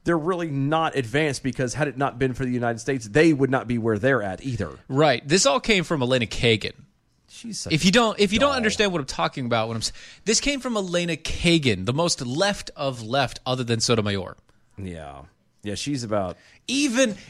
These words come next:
Speaker 2: even Ruth Bader Ginsburg was against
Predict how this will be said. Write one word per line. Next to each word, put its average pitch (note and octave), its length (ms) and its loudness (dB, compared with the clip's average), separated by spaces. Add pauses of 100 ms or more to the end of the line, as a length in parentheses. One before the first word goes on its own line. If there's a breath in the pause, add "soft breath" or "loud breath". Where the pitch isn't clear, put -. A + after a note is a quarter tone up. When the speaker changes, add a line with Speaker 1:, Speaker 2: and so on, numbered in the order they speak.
(100)
Speaker 2:
even C#4+ 640 2
Ruth A#3+ 480 4
Bader G3+ 260 6
Ginsburg D#3+ 720 4 (300 soft breath)
was D3 340 4
against E3+ 760 2